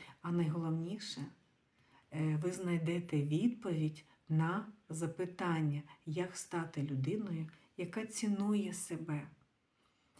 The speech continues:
яка не живе чужими думками, а яка живе своїм щасливим, наповненим життям.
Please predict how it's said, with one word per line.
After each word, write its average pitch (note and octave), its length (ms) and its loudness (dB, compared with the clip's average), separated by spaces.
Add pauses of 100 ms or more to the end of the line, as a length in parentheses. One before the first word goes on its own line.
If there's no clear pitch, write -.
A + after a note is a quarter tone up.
(120)
яка A3 680 4 (220)
не A3 200 4
живе G#3 600 2 (200)
чужими F#3+ 640 -2
думками, D#3+ 680 0 (380)
а D#3+ 100 -2
яка E3+ 600 2 (200)
живе E3+ 800 0 (280)
своїм E3+ 920 0 (640)
щасливим, F3 1120 0 (240)
наповненим E3 960 2 (280)
життям. E3 760 2